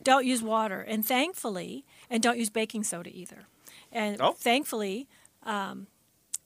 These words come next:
Speaker 1: you can get combos, so you don't have to worry about which fire extinguisher you're, you're gathering. But I like to go to, like, the product rating websites. Uh, the one I like is called the spruce dot com, and they have rated, uh, the First Alert,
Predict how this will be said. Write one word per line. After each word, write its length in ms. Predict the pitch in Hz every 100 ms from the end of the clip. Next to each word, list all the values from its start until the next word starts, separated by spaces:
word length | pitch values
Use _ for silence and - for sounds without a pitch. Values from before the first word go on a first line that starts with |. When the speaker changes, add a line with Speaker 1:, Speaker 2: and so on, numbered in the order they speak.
| _ _ _ _
Speaker 1:
you 160 | 254 226
can 220 | 247 220
get 160 | 214 -
combos, 540 | 233 214 196 185 - -
so 140 | -
you 40 | 208
don't 100 | 220
have 100 | 214
to 100 | 190
worry 140 | 190 196
about 160 | 196
which 240 | 196 - - _ _
fire 180 | - 208
extinguisher 500 | 208 220 190 196 190
you're, 300 | - 233 190 - - -
you're 120 | 196
gathering. 420 | 196 190 - - _ - - _
But 160 | 233 - _ _ -
I 180 | 294 370
like 200 | 269 220
to 80 | 214
go 200 | 220 208
to, 160 | 226
like, 280 | 208 196 - _ - - - _ _ _ _ _ _
the 60 | 208
product 360 | 247 226 214
rating 380 | 214 208 208 220 - _ _ -
websites. 480 | 226 220 220 220 220
Uh, 120 | 220
the 100 | 233 226
one 120 | 233
I 120 | 220
like 240 | 214 208 190
is 140 | 170
called 260 | - 196 190
the 100 | 175 -
spruce 420 | - - 240 247
dot 220 | - 226
com, 320 | - 240 240 - - - - -
and 160 | 214 208
they 180 | 233 302
have 280 | 320 233 202
rated, 560 | 202 180 - 208 302 _ _ - - _
uh, 160 | - 208
the 220 | 208 214
First 340 | 208 247 - -
Alert, 560 | 202 202 226 - -